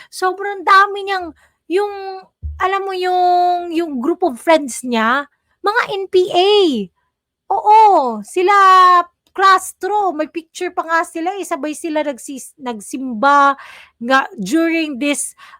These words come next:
ano, during this, ah, campaign period. Tapos iboboto nyo yun. Oo, tapos close daw sila ni Trillanes.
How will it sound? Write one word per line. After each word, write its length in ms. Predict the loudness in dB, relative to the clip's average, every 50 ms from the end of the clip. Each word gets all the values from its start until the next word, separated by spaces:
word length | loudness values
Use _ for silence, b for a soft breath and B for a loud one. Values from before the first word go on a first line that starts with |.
| B _
ano, 400 | -6 -4 -4 -4 -4 -4 -4 -4
during 560 | -4 -4 -4 -6 -6 -6 -6 -8 -10 -12 -8 -6
this, 400 | -4 -4 -4 -6 -10 -8 -4 -2
ah, 160 | -2 -2 -4 _ _ _ _ _
campaign 560 | -6 -6 -6 -4 -8 -6 -6 -6 -6 -8 -10
period. 800 | -8 -6 -4 -2 -2 -2 -2 -2 -4 -2 0 0 0 0 -2 -6
Tapos 240 | -8 _ -12 -14 -12
iboboto 560 | -12 -12 -10 -10 -8 -10 -8 -8 -8 -8 -8
nyo 160 | -6 -6 -4
yun. 480 | -2 0 2 4 4 2 2 0 -6 -16 b b b b _ _ _ _ _ _ _ _
Oo, 240 | -4 0 0 0 0
tapos 320 | 0 -2 -2 -4 -8 -4 0
close 320 | 2 2 2 2 0 0
daw 160 | 0 2 2
sila 320 | 2 0 -2 0 0 0 -2
ni 140 | -4 -10 -8
Trillanes. 1120 | -8 -6 -4 -2 0 2 2 2 0 -2 -8 -8 -6 -6 -6 -6 -6 -8 -12 -12 -16 _